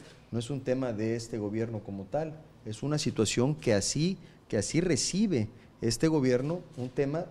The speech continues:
de una, de un gran déficit financiero, un pasivo financiero y una deuda pública de arriba de los dos mil quinientos millones de pesos. Entonces, creo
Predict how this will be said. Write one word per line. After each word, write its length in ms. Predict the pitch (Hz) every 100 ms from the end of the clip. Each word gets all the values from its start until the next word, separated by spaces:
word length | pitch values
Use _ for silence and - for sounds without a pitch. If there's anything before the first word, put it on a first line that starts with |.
| 120
de 140 | 110
una, 420 | 110 123 156 156 - - - -
de 100 | 110
un 400 | 127 151 170 147
gran 380 | 135 143 165 135
déficit 600 | 147 156 180 - 190 175
financiero, 840 | - 139 127 120 113 147 156 160 170 - - -
un 300 | 131 156 -
pasivo 580 | 127 - 175 202 208
financiero 800 | 208 170 156 143 - 156 156 170 - - -
y 80 | 117
una 260 | 147 165 135
deuda 580 | 123 165 196 214 175 -
pública 540 | 151 160 156 185 214 - - - -
de 100 | 117
arriba 300 | 117 135 160
de 100 | 131
los 180 | 107 101
dos 200 | 107 110
mil 180 | 135
quinientos 480 | - 120 117 117 135
millones 460 | 131 95 104 107 110
de 80 | 117
pesos. 440 | 220 233 135 -
Entonces, 540 | 101 131 143 170 160 - - - -
creo 460 | 135 156 175 170